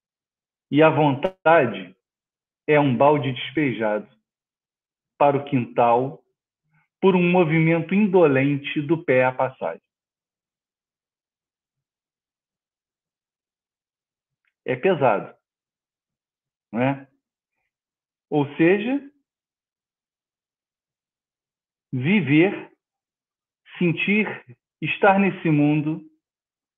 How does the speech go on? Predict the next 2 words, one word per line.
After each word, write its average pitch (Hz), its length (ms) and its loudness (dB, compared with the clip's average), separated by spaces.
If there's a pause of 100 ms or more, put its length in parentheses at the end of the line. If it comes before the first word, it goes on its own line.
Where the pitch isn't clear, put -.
(1160)
é 156 580 2 (1160)
inútil, 185 520 -2